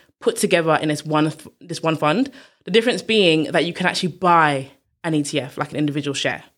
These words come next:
So instead of a fund where you're investing in this fund and it's all in these companies, these, this E T F contains a number of different companies, but you're buying it like a share. So that's just top level, probably some of the words you're gonna come across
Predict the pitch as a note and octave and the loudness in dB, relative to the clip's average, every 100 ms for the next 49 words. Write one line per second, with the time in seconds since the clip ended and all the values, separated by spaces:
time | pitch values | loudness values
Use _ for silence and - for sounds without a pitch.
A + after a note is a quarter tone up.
0 | _ _ _ _ _ _ _ - D#3+ D3+ | _ _ _ _ _ _ _ -4 0 2
1 | F#3+ F#3+ F3 F3+ E3+ F#3+ E3+ D3 D3 D3 | 2 2 2 2 2 2 0 0 0 -2
2 | - D3 D3 C#3 C3+ - D3+ D3 C3+ D3 | -4 -2 0 -2 -4 -2 0 0 0 -2
3 | C#3+ C#3 C#3+ F#3 F#3 F#3+ G#3 - - _ | 0 0 -2 -2 -2 -2 -4 -10 -20 _
4 | _ _ _ _ - F#3 E3+ - - - | _ _ _ _ -8 -4 -4 -4 -14 -14
5 | E3 - G#3 - F3 D3+ D3 - _ F3 | -8 -2 0 2 2 2 -2 -16 _ -6
6 | F3+ D#3+ D3 E3 E3+ D#3 D3+ D#3+ D3+ D#3+ | 0 0 2 2 0 -4 -2 -2 0 -2
7 | - D3 D3+ D#3 D3+ C#3+ - _ _ - | 0 -2 2 2 2 0 -6 _ _ -4
8 | C#3 - C3+ D3 - C#3 A2+ - _ _ | -2 -2 -6 -4 -2 -2 -4 -8 _ _
9 | _ _ _ G3+ A#3 C#4 - C#4+ - A3 | _ _ _ 0 2 2 0 -2 0 2
10 | G#3 F3 E3 E3 - _ _ - G3+ G3+ | 2 2 0 0 -6 _ _ -2 0 2
11 | G#3 A3 G3 F#3 F3+ E3+ D#3+ - D#3+ D3 | 2 2 2 2 2 0 -2 -2 -2 0
12 | D#3 C#3+ D3 - - | 0 0 -4 -8 -12